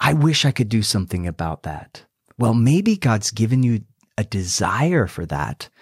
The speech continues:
Maybe God's given you a burden for that because he wants you to be part of the answer. <laughs> You know, something else I've learned is that when we pray for something, be careful because often the answer to our prayer is us.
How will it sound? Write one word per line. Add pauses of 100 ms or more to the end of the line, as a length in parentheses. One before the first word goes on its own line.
(200)
Maybe
God's
given
you
a
burden
for
that
because (280)
he
wants
you
to
be (100)
part
of
the
answer.
<laughs> (960)
You
know,
something
else
I've
learned
is
that (300)
when
we
pray
for
something, (320)
be
careful (280)
because
often
the
answer
to
our
prayer
is
us.